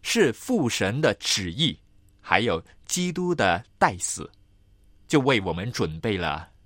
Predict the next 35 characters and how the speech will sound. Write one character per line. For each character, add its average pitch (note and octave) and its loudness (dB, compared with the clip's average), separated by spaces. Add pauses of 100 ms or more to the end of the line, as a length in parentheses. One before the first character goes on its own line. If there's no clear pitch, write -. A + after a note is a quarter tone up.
救 G#2 0
赎。 D2 -12 (1080)
接 C3 4
着 G#2 2
的 F#2 0
第 D3 2
二 G2+ 4
步 G2+ -4 (680)
就 D3 4
是 C3+ 2 (140)
福 F3 2
音 G3+ -4
的 A2 2
传 E2+ -6
达， - -6 (960)
是 A#3+ 2
父 G3 2
神 F#2 -4 (120)
和 A2 0
基 E3+ -2
督 E3 2 (140)
委 G#2 0
派 D#3 0
了 A2+ 0
使 F#2+ -4
徒， A2+ -2 (380)
把 A2 4
这 A3 2
个 C3+ 0
救 F#3+ 2
赎 B2 -4
的 C3+ 2
福 G#2+ -4
音 A3+ 0
呢， A#2+ -4